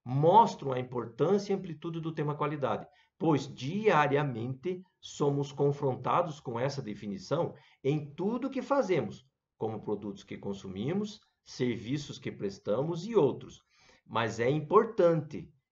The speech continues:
entender que esforços para a gestão da qualidade deve ter como alvo o que precede o processo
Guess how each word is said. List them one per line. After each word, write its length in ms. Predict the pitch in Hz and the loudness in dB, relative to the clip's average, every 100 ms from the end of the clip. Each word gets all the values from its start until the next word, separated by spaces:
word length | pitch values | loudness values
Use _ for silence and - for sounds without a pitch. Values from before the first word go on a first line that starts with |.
| - | -12
entender 640 | 110 117 110 101 120 160 | -8 -4 -4 -2 0 0
que 180 | 90 135 | -2 -6
esforços 1040 | 139 - - - - 127 170 240 254 208 - | -6 -8 -14 -14 -4 4 8 8 6 -2 -4
para 240 | 170 143 | 0 2
a 40 | |
gestão 560 | 131 131 - 131 127 - - | 2 -2 -2 0 0 -4 0
da 200 | 120 190 | 2 2
qualidade 720 | - 127 107 104 135 180 - _ _ _ | 2 -2 -2 2 4 2 -2 _ _ _
deve 480 | - 98 123 196 202 | -6 6 8 8 6
ter 440 | - 147 135 - - _ _ - | 0 2 2 0 -12 _ _ 0
como 520 | 131 165 247 220 147 | 8 8 8 6 6
alvo 440 | 113 131 139 95 - _ | 8 6 4 -4 -18 _
o 140 | - 104 | -12 -10
que 160 | - | -10
precede 720 | 104 107 101 - 95 101 151 220 | -6 -4 -4 -6 0 0 0 -2
o 60 | |
processo 840 | - 185 - - 95 104 - 247 | -6 -6 -6 -4 0 0 -2 -10